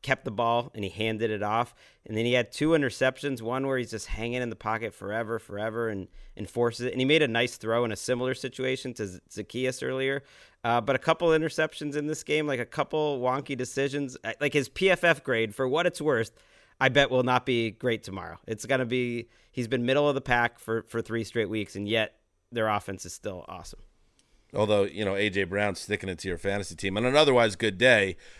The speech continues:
Speaker 2: uh, clanks one off his hands in the end zone, Greggy. Um, that would have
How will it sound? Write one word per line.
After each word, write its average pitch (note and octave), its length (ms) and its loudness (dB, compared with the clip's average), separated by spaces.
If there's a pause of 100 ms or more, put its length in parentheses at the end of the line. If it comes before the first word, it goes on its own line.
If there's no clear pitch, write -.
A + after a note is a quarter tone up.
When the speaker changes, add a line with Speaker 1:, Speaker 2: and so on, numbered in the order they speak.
(140)
Speaker 2:
uh, G2 340 2
clanks A#2 420 0
one A2+ 100 2
off G2+ 140 2
his G2 140 -6
hands G#2+ 280 0
in F#2 60 -2
the G2 100 -2
end G#2+ 160 0
zone, G2 240 0
Greggy. F#2+ 460 -2 (260)
Um, F2 680 0
that G2+ 200 0
would G#2+ 140 -4
have F#2 280 -2